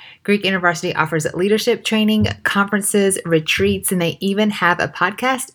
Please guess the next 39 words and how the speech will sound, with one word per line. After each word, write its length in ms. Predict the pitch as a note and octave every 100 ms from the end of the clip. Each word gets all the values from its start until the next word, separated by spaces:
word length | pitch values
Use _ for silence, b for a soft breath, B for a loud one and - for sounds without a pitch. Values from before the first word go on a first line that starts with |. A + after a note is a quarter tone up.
| -
the 100 | F3
Greek 420 | D#3+ E3 E3+ - -
and 240 | G3+ G3+
Christian 460 | - E3 - F#3+ -
Podcast, 680 | - F4 - - - - - B B B -
all 160 | G3 A#3+
of 80 |
which 220 | A#3+ A#3 -
help 180 | F#3+
you 160 | G3+ G3
thrive 420 | F#3+ F3 D#3+ E3+ -
in 100 | E3+
your 120 | E3
faith 360 | - C#3 D3+ D#3 B B
and 100 | D#3+
Greek 240 | D#3 C#3 C3
life. 300 | D#2 - - - B B B
This 480 | C#3+ C#3 D#3+ C#4 C#4+
month 280 | A#3 C#3 - -
in 200 | F3+ F#3 -
August, 480 | D#3+ D3 - - G#3+ B2
Greek 220 | E3 F#3
InterVarsity 520 | A3+ A3+ F#3+ E3+ E3
is 100 | D#3+
offering 340 | D3+ D3+ D#3 C#3+
a 60 |
special 520 | C#3 - C#3 D#3 A#3+
promotion 720 | - D#4 D4+ D3+ - A#2+ D#3 - B B B
where 140 | F#3 F3
the 100 | E3
first 420 | - F#3+ A3+ -
hundred 680 | - D#3 - G#3 C#4+ D#4 -
people 380 | A3 G3+ D3 D3+
who 120 | F3
subscribe 680 | F3+ E3 - F3+ F3 G#3+ -
to 100 | G#3+
the 100 | F#3
Greek 300 | F#3+ G#3+ G#3
InterVarsity 720 | A#3 G#3+ D#3+ D#3+ D3+ D3+